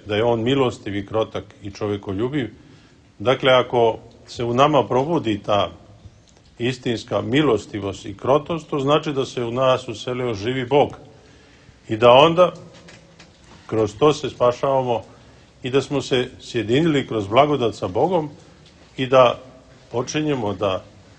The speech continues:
ličimo svojim unutarnjim bićem na živoga Boga. To pokazuje naše milostinje, ako se ona čini od srca, i za to ćemo zadobijati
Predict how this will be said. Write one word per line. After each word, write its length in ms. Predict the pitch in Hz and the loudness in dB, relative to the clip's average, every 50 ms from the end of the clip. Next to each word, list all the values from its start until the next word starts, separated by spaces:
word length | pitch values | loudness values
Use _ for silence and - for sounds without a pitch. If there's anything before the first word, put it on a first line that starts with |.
| - _ - | -20 _ -8
ličimo 580 | 101 104 113 131 151 147 - 180 170 147 123 110 | -4 0 0 0 0 0 -2 -2 -2 -2 -2 -4
svojim 300 | - 135 127 123 117 123 | -4 -4 -2 -2 -2 -2
unutarnjim 600 | 139 160 175 165 143 - - 117 104 104 104 98 | -2 -2 0 0 -2 -2 -2 -4 -4 -2 -4 -4
bićem 420 | 95 110 151 175 175 - - 147 135 | -4 -6 -6 -6 -8 -6 -6 -4 -2
na 120 | 123 113 107 | -2 -4 -2
živoga 440 | 101 123 139 139 131 120 104 110 | 0 0 0 0 0 -2 -2 -4
Boga. 400 | 104 98 117 131 127 113 92 78 - - - - - - - - - - - _ _ _ _ | -2 2 2 2 4 2 0 -2 -6 -12 -20 -20 -20 -20 -20 -20 -20 -20 -20 _ _ _ _
To 120 | - 147 143 | 2 2 2
pokazuje 500 | - 135 113 135 131 139 131 127 135 123 | 2 -2 0 2 2 2 2 0 -2 0
naše 300 | 117 123 123 120 - 120 | 0 0 -2 -2 -4 -6
milostinje, 480 | 107 104 104 127 160 160 156 160 143 135 | -4 -2 0 0 0 0 -2 -4 -2 -2
ako 240 | 123 117 - 123 113 | -2 -2 -2 -4 -6
se 140 | - - 139 | -2 -2 -2
ona 160 | 135 131 117 | -2 -2 -2
čini 260 | - - 135 123 117 | -4 -4 -4 -4 -4
od 120 | 110 101 | -4 -2
srca, 260 | - 165 170 165 170 156 | -2 -4 -4 -2 -4 -4
i 40 | |
za 140 | 127 131 131 | -2 -2 -4
to 140 | 131 151 147 | -2 -4 -6
ćemo 240 | 139 - 143 131 123 | -6 -6 -8 -8 -6
zadobijati 800 | 110 117 113 110 113 104 104 123 131 135 131 - 127 110 - | -6 -6 -6 -6 -6 -4 -2 -2 -2 -2 -2 -4 -8 -10 -10